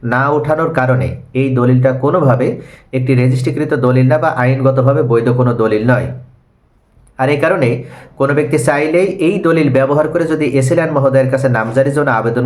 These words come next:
করেন, সেক্ষেত্রে এসিলান মহোদয় খুব সহজেই এটা বুঝে যান যে এই দলিলটা রেজিস্ট্রেশনবিহীন একটি দলিল, তাই তিনি এই দলিলের আর নামজারি প্রদান করবেন না। এছাড়া রেজিস্ট্রেশনবিহীন দলিলের ভিতর অন্যতম একটা দলিল হচ্ছে হাতে লেখা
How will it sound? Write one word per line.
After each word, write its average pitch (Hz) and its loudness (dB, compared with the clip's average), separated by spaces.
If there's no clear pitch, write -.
করেন, 92 -2
সেক্ষেত্রে 170 -2
এসিলান 151 0
মহোদয় 139 0
খুব 156 -2
সহজেই 165 0
এটা 135 0
বুঝে 131 2
যান 120 0
যে 127 -2
এই 127 4
দলিলটা 131 2
রেজিস্ট্রেশনবিহীন 127 0
একটি 107 -4
দলিল, 82 -4
তাই 131 0
তিনি 151 -2
এই 135 0
দলিলের 135 2
আর 147 0
নামজারি 110 0
প্রদান 107 0
করবেন 104 0
না। 80 -4
এছাড়া 156 0
রেজিস্ট্রেশনবিহীন 170 0
দলিলের 147 2
ভিতর 170 0
অন্যতম 170 0
একটা 160 -2
দলিল 143 2
হচ্ছে 160 -2
হাতে 127 2
লেখা 139 0